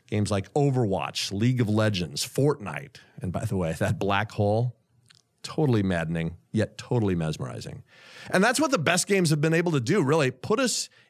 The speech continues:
in a screen seduction, if you will, a T V trance. It's an industry that's been making money hands over fist, and one that has now been able to really not just integrate with pro sports brands, but to create actual professional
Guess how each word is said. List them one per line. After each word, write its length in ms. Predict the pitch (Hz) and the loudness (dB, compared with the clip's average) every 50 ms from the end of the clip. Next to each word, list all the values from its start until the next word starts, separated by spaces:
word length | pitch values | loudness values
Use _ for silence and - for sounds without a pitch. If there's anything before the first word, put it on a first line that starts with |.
| - - | -2 0
in 100 | 175 160 | 2 2
a 80 | 151 | 2
screen 540 | - - - - - 175 185 190 202 202 202 | 2 0 -2 -2 0 2 2 4 4 4 2
seduction, 760 | 190 - - 165 127 147 143 143 - - - 123 98 71 - - - | 2 2 0 0 2 2 0 0 0 -2 -2 -2 -4 -6 -8 -10 -10
if 160 | 101 - 101 | -8 -4 -4
you 80 | 90 | -4
will, 260 | 82 - - - - - - | -4 -4 -6 -8 -8 -6 -2
a 60 | - | -2
T 300 | 123 - - - 202 208 | -2 0 0 2 2 4
V 200 | 185 190 196 170 139 | 4 4 4 2 2
trance. 760 | - - - 165 151 151 143 120 92 80 - - - - - - - - - - - - - - - | 0 -4 -2 0 2 2 2 2 0 -2 -4 -4 -4 -4 -6 -10 -18 -20 -20 -20 -20 -12 -10 -4 0
It's 180 | - 165 139 185 | 2 4 4 4
an 120 | 190 196 | 2 2
industry 640 | - 220 254 294 311 311 220 - - 240 233 220 | 2 2 2 4 4 2 2 0 0 0 2 2
that's 180 | 185 196 175 - | 2 2 0 0
been 220 | - 190 180 175 | 0 0 2 4
making 320 | 185 190 175 - 196 175 175 | 2 2 2 2 0 2 2
money 260 | 170 170 170 170 160 | 2 2 2 4 4
hands 320 | 147 156 156 156 151 131 | 4 4 4 4 4 2
over 220 | 139 123 107 101 101 | 2 0 0 -2 -6
fist, 680 | - - - - 262 254 233 - - - - - - _ _ - - - - - - - _ - | -8 -10 -4 2 2 2 2 2 -2 -4 -4 -8 -10 _ _ -20 -20 -20 -20 -20 -20 -14 _ 2
and 180 | 151 160 170 | 2 4 4
one 240 | 185 214 220 214 196 | 4 4 2 2 2
that 120 | 180 165 151 | 2 2 2
has 160 | 143 135 127 | 2 2 2
now 680 | 139 147 165 202 247 247 170 139 135 139 147 - - - 131 | 2 2 4 4 4 4 2 2 2 2 0 -2 -4 -8 -4
been 200 | 127 160 180 170 | 0 0 2 4
able 260 | 170 175 175 170 165 160 | 4 2 2 2 0 0
to 180 | - - 175 | 0 0 0
really 520 | 160 147 143 147 180 233 277 285 240 196 165 | 0 2 2 2 2 2 2 2 0 2 2
not 180 | 175 190 226 | 2 2 2
just 220 | - 185 135 - _ - | 0 -2 -6 -6 _ 0
integrate 440 | 165 175 220 202 170 208 226 202 - | 2 2 2 2 2 2 2 2 2
with 320 | - 147 123 - _ _ | -2 -2 -2 -2 _ _
pro 340 | - - - 170 247 302 302 | -10 -2 0 2 2 2 2
sports 540 | 233 - - - - 135 113 107 107 107 - | 0 -2 -4 -4 -4 -2 0 0 -2 -2 -6
brands, 520 | - - 110 98 90 95 107 135 165 147 | -2 0 0 0 2 2 2 2 2 2
but 180 | 131 156 151 143 | 2 0 -2 -2
to 80 | - 147 | -2 -8
create 460 | - - - 139 147 175 202 202 - - | -6 -2 0 2 2 2 2 0 0 -2
actual 440 | 135 131 139 - - - 160 151 | -2 -2 0 -2 -2 0 0 0
professional 760 | 143 - 156 139 - - 139 127 120 - 151 139 131 127 - | 0 0 -2 -2 0 0 0 0 2 2 0 0 0 0 -2